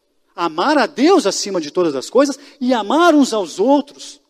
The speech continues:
Mas o que eu vejo na prática, não só aqui na igreja, mas na sociedade como um todo, é um povo, é uma humanidade que se odeia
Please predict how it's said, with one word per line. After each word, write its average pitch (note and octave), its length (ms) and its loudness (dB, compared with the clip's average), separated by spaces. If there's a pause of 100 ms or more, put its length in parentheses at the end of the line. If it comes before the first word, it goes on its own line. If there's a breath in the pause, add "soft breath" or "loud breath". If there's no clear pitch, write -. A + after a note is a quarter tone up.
(280)
Mas B3+ 180 -20
o C4+ 60 -16
que - 120 -8
eu B3+ 60 -4
vejo A#3 440 -4
na G#3 140 -6
prática, A#3 600 -10
não D4+ 120 -2
só C#4+ 220 -6
aqui C#4 180 -4
na C4 80 2
igreja, A#3+ 560 -2 (200 loud breath)
mas B3+ 180 -2
na C4 80 0
sociedade C4 640 -4
como B3+ 220 -2
um G3 60 -6
todo, C4 560 2 (460)
é B3 80 -20
um A3+ 120 -20 (280)
povo, F#3 600 -4
é G#3+ 120 -12
uma A3 220 -12
humanidade G#3 960 -10
que - 120 -20
se - 240 -12
odeia G#3 680 -10